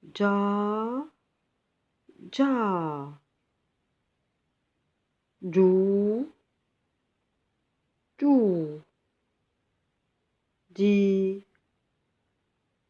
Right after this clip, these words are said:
di. Et on termine avec le tanwin.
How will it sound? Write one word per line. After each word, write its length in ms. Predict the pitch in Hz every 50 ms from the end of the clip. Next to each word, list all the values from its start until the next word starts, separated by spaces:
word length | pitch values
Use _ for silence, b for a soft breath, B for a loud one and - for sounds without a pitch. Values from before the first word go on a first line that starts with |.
| _ _ _ _ _
di. 680 | - 254 254 254 240 226 202 185 175 165 156 151 151 _ _ _ _ _ _ _ _ _ _ _ _ _ _ _ _ _ _ _ _ _ _ _ _ _ _ _ _ _ _ _ _ _ _ _ _ _ -
Et 260 | 202 233 269 285 - -
on 100 | 180 165
termine 440 | 165 170 165 160 160 165 175 170 -
avec 540 | - 156 147 156 160 165 165 _ _ _ _ _ _ _ _ _ _ _ _ _ _ _ _ _ _ _ _ _ _ _ _ _ _ _ _ _ _ _ _ _ _ _ _ _ _ _ _ _ _ _ _ _ _ -
le 80 | 175
tanwin. 680 | 165 - - 185 165 165 160 165 165 170 165 165 170 170